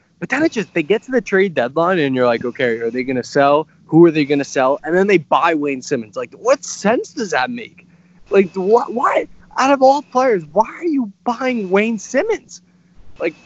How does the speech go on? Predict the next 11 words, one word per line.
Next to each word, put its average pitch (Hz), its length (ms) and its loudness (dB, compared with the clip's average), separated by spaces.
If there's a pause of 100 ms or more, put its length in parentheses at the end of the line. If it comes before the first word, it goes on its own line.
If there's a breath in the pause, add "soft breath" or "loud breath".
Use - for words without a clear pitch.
as 208 300 0
a 254 40 -6
Devils 190 440 0
fan, 107 180 -6
I'm 113 140 -8
just 117 120 -20
gonna 127 200 -8
tell 120 400 0 (320)
you, 135 80 -16
good 147 240 2
guy. 135 360 2